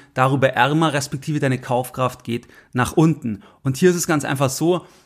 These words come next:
dass natürlich private Vermieter, dass es oft dann auch noch ein anderes Verhältnis ist, dass beispielsweise nicht die Mietmaximierung im Zentrum steht, sondern auch das Verhältnis oder dass es eben nicht ganz so professionell ist oder so standardisiert ist, wie jetzt bei größeren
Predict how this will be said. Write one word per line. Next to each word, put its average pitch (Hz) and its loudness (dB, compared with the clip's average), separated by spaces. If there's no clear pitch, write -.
dass 147 2
natürlich 170 0
private 143 2
Vermieter, 156 0
dass 135 -2
es 160 -6
oft 170 -2
dann 156 0
auch 147 -2
noch 151 -2
ein 160 -2
anderes 156 -2
Verhältnis 175 0
ist, 131 -4
dass 131 -2
beispielsweise 135 2
nicht 165 2
die 147 0
Mietmaximierung 151 2
im 113 -2
Zentrum 131 2
steht, 160 0
sondern 160 4
auch 143 -2
das 147 -4
Verhältnis 165 4
oder 131 2
dass 139 0
es 131 -4
eben 156 -2
nicht 139 -2
ganz 151 0
so 156 -2
professionell 143 0
ist 123 -6
oder 127 -2
so 127 -2
standardisiert 135 2
ist, 135 -4
wie 143 2
jetzt 139 0
bei 156 -2
größeren 135 0